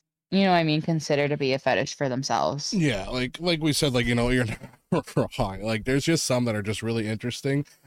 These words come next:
Speaker 2: but then there's some that are really common, you know?
Speaker 1: Oh, yeah,
Speaker 2: Like, you know,
Speaker 1: for
Speaker 2: again, we
Speaker 1: sure.
Speaker 2: brought up, like, apparel. Like, some people like how people dress up and that and, like, their background. Um, some people like, uh, you know, well, accents. I know we've, we've talked about that before. You talked,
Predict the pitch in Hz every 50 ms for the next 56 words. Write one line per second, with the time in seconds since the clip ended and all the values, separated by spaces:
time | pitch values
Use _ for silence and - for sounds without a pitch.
0 | 117 - 147 160 180 202 214 202 - - 185 180 185 170 156 139 131 135 143 139
1 | 127 - - - 120 113 117 117 104 95 76 - - - _ _ _ _ _ _
2 | _ _ _ - 117 117 120 120 117 113 110 113 110 - - 180 180 170 156 139
3 | 131 123 127 131 131 - 139 139 131 127 135 131 131 123 123 123 127 131 123 117
4 | 120 123 123 104 127 117 107 120 - - 135 123 113 104 104 104 98 - - 127
5 | 123 139 156 139 139 131 127 113 - 120 117 101 110 113 95 110 113 98 - 110
6 | 110 110 - - 117 113 107 - 120 117 113 113 113 113 110 104 95 - 110 107
7 | 101 98 123 131 127 - - 120 104 90 78 57 - - - _ - - _ _
8 | _ _ _ _ - 117 113 113 113 117 107 - - 127 123 123 - - 131 113
9 | 123 123 123 120 120 117 120 120 117 - - 123 113 113 113 110 110 110 107 104
10 | - _ _ _ _ _ _ _ _ _ _ _ - - 123 117 113 110 110 110
11 | 113 113 113 110 110 113 - - 143 143 143 - - - 113 92 98 101 - -
12 | - 117 120 123 120 120 120 117 113 113 107 98 113 117 107 - - 117 117 -
13 | - 120 117 113 107 - 120 120 123 - - 113 - - 113 101 101 107 107 -
14 | - 117 110 110 107 - - -